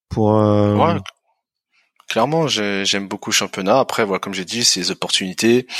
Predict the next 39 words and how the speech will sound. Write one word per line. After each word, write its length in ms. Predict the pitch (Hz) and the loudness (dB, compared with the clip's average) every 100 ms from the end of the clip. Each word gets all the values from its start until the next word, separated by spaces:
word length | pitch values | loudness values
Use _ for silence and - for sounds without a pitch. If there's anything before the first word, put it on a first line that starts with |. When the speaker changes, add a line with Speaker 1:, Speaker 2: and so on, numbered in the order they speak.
| - - - | -6 -6 -2
Speaker 1:
Ouais. 220 | 117 98 82 | 2 2 2
Speaker 2:
les 180 | 107 101 | 0 2
offres. 360 | 107 - - - _ _ - | 2 2 0 -4 _ _ -8
Et 280 | 92 90 | -4 -2
on, 440 | 80 71 58 73 71 | -2 -4 -6 -8 -2
voilà, 200 | 92 156 | 2 2
donc, 300 | 131 95 - | 0 -4 -4
euh, 100 | 92 | -2
moi, 160 | 95 104 | 0 2
je 80 | |
suis 200 | - 92 98 | 2 0 -6
ouvert 260 | 90 95 | -2 0
à 100 | 92 | 2
toute 140 | 90 - | 0 -6
proposition. 600 | - - 92 90 123 135 | -10 -12 -4 -2 -2 -4
Comme 160 | 110 | -6
j'ai 100 | 101 | -4
dit, 120 | 104 120 | -2 -2
j'ai 100 | 107 | -2
fait 160 | - | -4
une 60 | 101 | -4
année 160 | 98 104 | -4 -4
en, 120 | 98 98 | -4 -6
en 160 | 101 101 | -4 -4
Russie 340 | 101 - 131 | 0 0 -2
où 60 | 110 | -2
ça 160 | - | -2
s'est 160 | - 95 | 0 0
super 340 | - 101 98 | 0 0 -2
bien 120 | 95 90 | -4 -6
passé. 400 | 92 - 143 - - - - - - - - - _ _ | -4 0 0 -2 -12 -14 -12 -10 -10 -12 -16 -20 _ _
Donc, 260 | 101 104 - | -12 -12 -6
moi, 140 | 120 | -2
je 60 | 117 | -2
suis 100 | 110 | -2
ouvert 220 | 101 104 | 0 0
vraiment 280 | 95 107 113 | 0 0 2
à 60 | |
tout. 200 | 101 107 | 0 -4